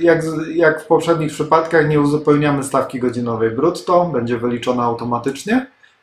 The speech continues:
Uzupełniamy stawkę M W A taką, jaką mamy w przypadku naszych usług. Koszty netto również możemy uzupełnić. Przypuśćmy, że teraz dla naszej branży ko-, wynoszą na przykład trzydzieści koron netto za godzinę.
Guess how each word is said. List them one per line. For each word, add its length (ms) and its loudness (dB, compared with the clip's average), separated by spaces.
Uzupełniamy 720 4
stawkę 640 0
M 200 0
W 60 -2
A 420 2
taką, 380 -4
jaką 260 -2
mamy 320 0
w 40 -14
przypadku 460 -2
naszych 320 -8
usług. 440 -4
Koszty 360 0
netto 340 0
również 380 0
możemy 300 0
uzupełnić. 680 -2
Przypuśćmy, 640 -4
że 180 6
teraz 400 2
dla 120 0
naszej 300 -4
branży 340 -4
ko-, 360 -6
wynoszą 400 -4
na 80 -6
przykład 260 -10
trzydzieści 440 -6
koron 280 -4
netto 340 -8
za 120 -4
godzinę. 480 -6